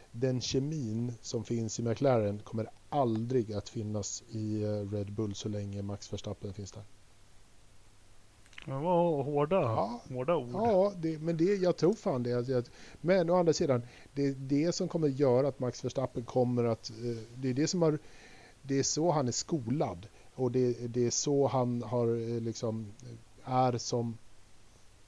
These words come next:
Speaker 1: som förare. Det är liksom, det, han är en väldigt tuff, eh, förare. Och då har han en, en, liksom en omgivning som,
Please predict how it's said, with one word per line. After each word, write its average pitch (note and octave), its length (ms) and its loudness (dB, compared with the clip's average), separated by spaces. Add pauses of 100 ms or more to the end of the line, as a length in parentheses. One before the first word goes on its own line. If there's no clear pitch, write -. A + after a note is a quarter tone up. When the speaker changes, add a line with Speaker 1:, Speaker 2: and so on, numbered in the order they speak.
(480)
Speaker 1:
som B2 220 0
förare. B2+ 680 4
Det B2 200 4
är C3+ 60 6
liksom, A#2 320 -2
det, A#2 340 0 (120)
han B2+ 180 -4
är C#3 60 0
en C#3+ 100 -2
väldigt A#2+ 460 -2
tuff, - 360 -4 (260)
eh, G2+ 720 -4
förare. A#2 680 -2 (420)
Och B2 120 -4
då B2 160 2
har B2 280 2
han A#2+ 160 2
en, A2+ 200 -2
en, A2+ 180 -2
liksom A2+ 240 -4
en A#2 100 -2
omgivning A#2 680 -2
som, G2+ 240 -8